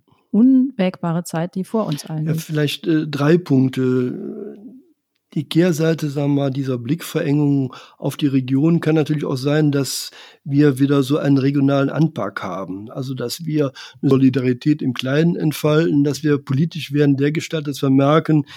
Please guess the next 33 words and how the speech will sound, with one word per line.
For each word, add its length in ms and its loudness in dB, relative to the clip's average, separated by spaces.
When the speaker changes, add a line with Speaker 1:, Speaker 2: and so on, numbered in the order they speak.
Speaker 2:
wir 180 4
können 300 4
in 160 -2
unserem 240 2
Nahbereich, 920 2
äh, 340 2
was 260 -2
mitgestalten. 960 -2
Und 200 -2
der 160 2
zweite 400 2
Punkt, 420 0
ich 220 -12
glaub, 400 -2
die 140 -4
Krise 460 0
kann 240 4
nur 400 4
bewältigt 640 0
werden, 340 2
wenn 220 -2
wir 80 -2
uns 240 -2
nicht 440 -2
auf 220 -8
den 260 -2
Staat 440 0
und 140 -2
auf 160 -4
kollektive 760 2
Restriktionen 640 0
verlassen, 420 0
sondern 360 2